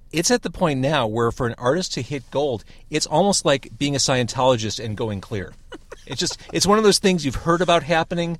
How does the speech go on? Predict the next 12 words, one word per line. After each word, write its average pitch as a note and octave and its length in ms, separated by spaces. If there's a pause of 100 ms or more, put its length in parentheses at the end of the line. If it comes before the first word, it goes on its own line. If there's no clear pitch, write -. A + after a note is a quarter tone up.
(340)
You, C#3+ 120
you B2+ 220
think F3 320
it A#2 160
might C3+ 260
be E3+ 100
attainable, D#3 360
but D3+ 240
it B2+ 80
just C3+ 200
doesn't A#2+ 200
happen. C3+ 320